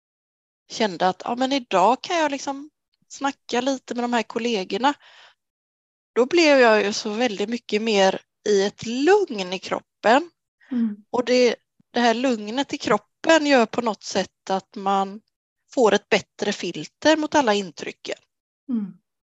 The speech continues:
Speaker 1: Så det är lite nästan att man kommer i någon slags, eh, de-stress eller flow-läge.
Speaker 2: Mm. Mm.
Speaker 1: Så att, eh, så att det, det, det,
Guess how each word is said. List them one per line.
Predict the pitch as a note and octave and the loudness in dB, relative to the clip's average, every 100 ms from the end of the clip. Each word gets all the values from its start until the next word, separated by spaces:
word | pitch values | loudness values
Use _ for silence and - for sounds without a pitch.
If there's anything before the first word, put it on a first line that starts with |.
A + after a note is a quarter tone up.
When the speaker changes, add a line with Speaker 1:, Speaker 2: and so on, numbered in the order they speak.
| _ | _
Speaker 1:
Så | - | -6
det | B3+ A#3+ | 0 2
är | |
lite | A#3 A3+ - | 2 -2 -4
nästan | G#3 G3 E3+ F3 | -6 -6 -8 -8
att | F3 - | -10 -12
man | F#3 | -12
kommer | - F#3+ F3 E3 | -4 -4 -4 -6
i | E3+ | -6
någon | E3 E3 | -6 -10
slags, | - - E3+ - - - - | -12 -10 -10 -12 -16 -14 -12
eh, | - - - G3+ _ _ _ _ _ _ _ _ _ G3 | -12 -12 -12 -16 _ _ _ _ _ _ _ _ _ -10
de-stress | G#3+ G3 F3 - A3+ A#3 - - - - - _ - | -6 -4 -6 -6 -4 -4 -4 -6 -6 -8 -12 _ -16
eller | F#3 F#3+ | -10 -8
flow-läge. | G3 - A3+ G#3 F3+ D#3 - _ _ _ F3+ F3 F3 A#3 C#4 | -8 -4 -2 -2 -4 -8 -14 _ _ _ -6 -4 -4 0 0
Speaker 2:
Mm. | G3+ - _ _ _ C4+ B3 | 0 -8 _ _ _ -4 -2
Mm. | A3+ A3 _ _ | -2 -8 _ _
Speaker 1:
Så | A3+ | -10
att, | - _ - | -10 _ -14
eh, | G3 G3 G3 G3 - _ _ _ _ _ _ _ _ _ _ _ _ _ _ _ _ _ _ | -10 -8 -10 -16 -20 _ _ _ _ _ _ _ _ _ _ _ _ _ _ _ _ _ _
så | - | -8
att | A3 | -6
det, | A#3 A3 - | -4 -6 -6
det, | B3 A#3+ | -4 -4
det, | - A#3 | -2 -6